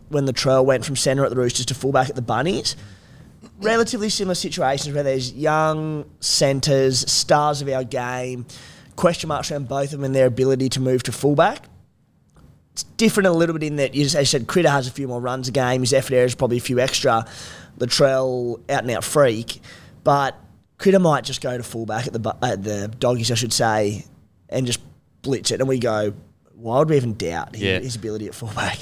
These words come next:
Speaker 2: See, I, I think that he will succeed because I just think he is so athletically gifted. And then you, as long as he continues to work hard, you know, we, how often are we seeing athletically gifted guys go to other clubs and they just get lazy? If he continues with this attitude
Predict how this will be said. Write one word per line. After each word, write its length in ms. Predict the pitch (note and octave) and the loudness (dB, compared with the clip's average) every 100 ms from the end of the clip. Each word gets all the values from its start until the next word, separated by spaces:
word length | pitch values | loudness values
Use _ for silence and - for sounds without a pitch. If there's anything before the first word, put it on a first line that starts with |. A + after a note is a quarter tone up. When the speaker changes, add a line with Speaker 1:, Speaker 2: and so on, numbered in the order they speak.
| - | -10
Speaker 2:
See, 300 | - F3 D#3+ | -2 -2 0
I, 260 | D#3 G#3 - | 0 0 0
I 180 | C3 G3 | -4 -4
think 240 | A3 A#3+ G#3+ | -4 -6 -4
that 120 | E3 | -2
he 100 | C#3+ | 0
will 200 | A#2+ C#3+ | 2 0
succeed 520 | - B2+ - G2 F#2 | -2 -6 -4 -4 -4
because 240 | A#2 A#2+ | -8 -4
I 140 | C#3 F#3 | -2 0
just 180 | G#3+ - | -2 -4
think 180 | D3 | -6
he 160 | A#2 B2 | -4 -4
is 100 | G#2+ | -4
so 360 | - A#2+ A#2+ B2+ | -2 0 2 2
athletically 540 | G2+ A2+ A2+ - G2+ | 0 -4 -4 -4 -6
gifted. 460 | F2 F#2+ - E2+ F2+ _ _ | -4 -6 -6 -14 -14 _ _
And 100 | A2 | -8
then 120 | A2 G#2+ | -4 -2
you, 200 | G#2 A2 | -4 -4
as 160 | A#2 A2+ | -2 0
long 140 | G3 | 2
as 80 | F3+ | 0
he 80 | F3+ | -2
continues 480 | C#3+ C3 C3 A2+ - | -4 -4 -4 -4 -4
to 80 | |
work 240 | F2+ F#2 - | -4 -4 -4
hard, 240 | E2+ D#2+ - - - | -6 -6 -10 -18 -10
you 80 | |
know, 180 | F#2 F2 G2+ | -6 -6 -6
we, 180 | G#2 G2+ | -6 -2
how 240 | A2 B2+ | 0 0
often 160 | A#2 A2 | 0 -4
are 20 | |
we 80 | G2+ | -6
seeing 160 | A2 | -6
athletically 460 | F#2+ G2 B2 - G#2+ | -6 -2 -2 -2 -6
gifted 320 | G#2+ F#2+ G2 | -6 -10 -6
guys 300 | G2 F#2+ - | -4 -2 0
go 160 | A#2 A2+ | 4 6
to 80 | G#2+ | 4
other 140 | G2+ | 2
clubs 340 | - F#2 F2 | -2 -2 -2
and 80 | F#2+ | -8
they 80 | F2 | -10
just 180 | E2 - | -8 -8
get 120 | - | -6
lazy? 480 | E2 E2+ F2 F#2+ C#3+ - _ _ _ | -4 -2 -2 -4 -8 -14 _ _ _
If 160 | A#2 A#2+ | -10 -2
he 100 | F3 | -2
continues 500 | F3+ E3+ D#3+ C#3+ A#2+ | -2 -2 -2 -2 -2
with 160 | G#2+ - | -6 -2
this 220 | A#2 - | -4 -2
attitude 500 | G2+ A2 - C3 | -4 -4 -4 -6